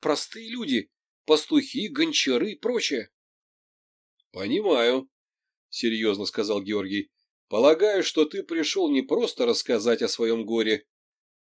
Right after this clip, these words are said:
Рязанское княжество опустошено точно так же, как и твои владения.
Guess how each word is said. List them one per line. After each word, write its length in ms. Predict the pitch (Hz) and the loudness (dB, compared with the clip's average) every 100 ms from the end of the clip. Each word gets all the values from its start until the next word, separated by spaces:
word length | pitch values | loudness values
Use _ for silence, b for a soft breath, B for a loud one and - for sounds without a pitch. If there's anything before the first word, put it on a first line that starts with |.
| _ - | _ -4
Рязанское 720 | 110 113 156 180 - 165 156 | 0 4 4 4 0 0 0
княжество 640 | 127 135 170 160 - 151 | 2 2 4 2 2 2
опустошено 720 | 135 143 - 147 143 160 160 | 2 -2 -2 -2 0 -2 -2
точно 440 | 160 156 147 147 135 | 0 0 0 0 0
так 280 | 180 170 127 | 2 2 2
же, 120 | 120 | 0
как 200 | 135 131 | 0 -2
и 60 | |
твои 260 | 120 127 139 | 0 4 4
владения. 720 | 127 127 123 170 131 101 90 | 6 4 4 0 0 -4 -8